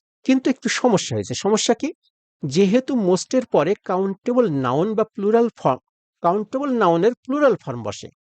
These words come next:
খেয়াল করো, এ আমাদের মোস্ট, এরপরে যে মোস্টের পরে যে নাউনটি লিখব, সেটি হতে হবে কাউন্টেবল নাউন যদি হয় তার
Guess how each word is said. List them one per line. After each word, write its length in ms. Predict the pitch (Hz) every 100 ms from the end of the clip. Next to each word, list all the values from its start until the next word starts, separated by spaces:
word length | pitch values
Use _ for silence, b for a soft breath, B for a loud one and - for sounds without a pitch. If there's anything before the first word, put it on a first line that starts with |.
| _ -
খেয়াল 200 | 226 240
করো, 200 | 240 226 -
এ 160 | 202 214
আমাদের 300 | 135 117 113
মোস্ট, 420 | 101 95 - - _ _ _ _
এরপরে 500 | 190 247 254 269 269
যে 260 | 160 165 190
মোস্টের 460 | 147 160 - 247
পরে 200 | 208 208
যে 140 | 165 135
নাউনটি 460 | 113 139 202 220
লিখব, 400 | 160 226 160 185 - _ _ _
সেটি 440 | - - 185 247
হতে 280 | 196 170 180
হবে 180 | 170 208 -
কাউন্টেবল 640 | 165 131 147 147 - 254 285
নাউন 260 | 269 226 180
যদি 220 | 165 156
হয় 160 | 147
তার 200 | 139 165